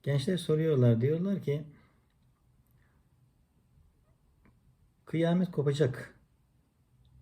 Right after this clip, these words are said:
ama kıyametin akşam kopacağı söyleniyor."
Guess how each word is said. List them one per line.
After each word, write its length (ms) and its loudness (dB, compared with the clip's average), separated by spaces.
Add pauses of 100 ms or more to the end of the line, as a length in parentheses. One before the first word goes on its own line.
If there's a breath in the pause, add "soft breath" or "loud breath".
(340)
ama 440 -2
kıyametin 480 0
akşam 320 -4
kopacağı 400 -2
söyleniyor." 640 -6